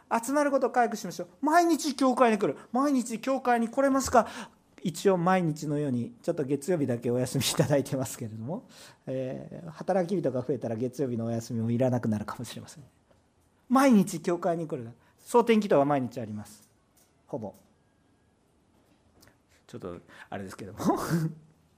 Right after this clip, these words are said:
回復してください。ね。いや、教会に行けないんですけど、キューティーが皆さんの中に、御言葉が皆さんの家の中にあります。蒼天祈祷、どうしても私が日本語でやってますから、韓国の人はちょっとしんどいかもしれん。でも、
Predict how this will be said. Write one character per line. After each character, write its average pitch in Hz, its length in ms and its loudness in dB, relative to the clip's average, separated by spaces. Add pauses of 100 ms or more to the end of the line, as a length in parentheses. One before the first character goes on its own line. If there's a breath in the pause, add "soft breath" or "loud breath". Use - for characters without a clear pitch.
(1400)
回 156 200 -2
復 156 120 -6
し 151 100 -12
て 156 80 -8
く 143 80 -8
だ 143 100 -8
さ 139 140 -14
い。 - 20 -16 (760)
ね。 135 180 -18 (420)
い - 20 -12
や、 151 140 -8
教 196 100 -6
会 190 160 -4
に 185 60 -6
行 180 80 -10
け 220 80 2
な 208 100 2
い 156 60 -2
ん - 20 -2
で 127 60 -6
す - 100 -12
け 123 60 -10
ど、 117 80 -10 (320 soft breath)
キ - 140 -2
ュ - 20 2
ー 170 80 -4
テ 175 80 0
ィ 156 40 0
ー - 20 0
が 143 100 0
皆 139 180 -2
さ 135 140 -6
ん 117 60 -6
の 117 80 -6
中 117 200 -10
に、 113 140 -14 (240 soft breath)
御 151 60 4
言 156 240 2
葉 139 40 0
が 139 120 0
皆 135 200 -4
さ 123 120 -12
ん 113 40 -8
の 113 80 -8
家 117 160 -8
の 113 100 -12
中 113 220 -14
に 110 140 -16
あ 110 40 -20
り 110 60 -20
ま 117 180 -20
す。 - 60 -20 (540 soft breath)
蒼 160 140 -8
天 160 100 -2
祈 160 100 -8
祷、 147 100 -4
ど 156 100 -2
う 147 40 0
し 151 60 -6
て 143 60 -4
も 135 80 -2
私 135 200 -4
が 143 80 -2
日 147 120 0
本 175 140 2
語 156 100 4
で 143 80 4
や 139 40 2
っ 139 40 -2
て 143 120 -6
ま 131 80 -6
す - 80 -10
か 131 80 -12
ら、 127 80 -12
韓 143 160 -6
国 131 180 -6
の 120 80 -4
人 117 140 -10
は 113 60 -10
ち 117 80 -14
ょ 117 40 -10
っ 107 40 -20
と 113 60 -12
し - 180 -14
ん 120 40 -8
ど 117 60 -10
い 113 40 -12
か 113 100 -18
も 107 60 -20
し - 80 -20
れ 123 40 -18
ん。 117 80 -16
で 147 80 -10
も、 117 200 -10